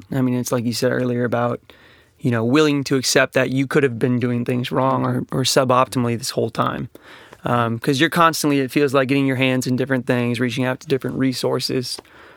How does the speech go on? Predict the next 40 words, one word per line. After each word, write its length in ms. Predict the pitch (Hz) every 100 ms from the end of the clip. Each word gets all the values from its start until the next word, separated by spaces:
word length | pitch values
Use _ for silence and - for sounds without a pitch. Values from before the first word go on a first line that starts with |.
| - _ -
Um, 340 | 117 113 110 104
but 120 | 135
that's 200 | 151 190
what 140 | 156 139
triphasic, 500 | 139 131 139 127 131
I 80 |
feel 160 | 127 139
like, 120 | 127
has 120 | 135
been 300 | 120 131 120 -
built 260 | 143 131 139
on, 180 | 123
is 240 | 127 135 - - -
finding 380 | - 156 170 170
these 120 | 147
different 300 | 147 156 147
methods 440 | 143 143 156 143 139
that 160 | 127
elicit 520 | 127 135 135 135 123 - - - - -
this 180 | 143 143
adaptation 720 | 135 131 117 139 139 - 156
that 120 | 139 127
would 140 | 117
go 160 | 131 127
well 240 | 127 127
in 60 | 127
a 80 | 120
G 160 | 131
P 180 | 120 123
P 160 | 131 123
block 460 | 131 135 139 -
or 180 | 123 113
a 160 | 117 117
power 360 | - 110 110
block 340 | 117 120 117 127
or 80 |
whatever 260 | 123 131 135
it 60 | 135
may 140 | 131
be. 260 | 127 135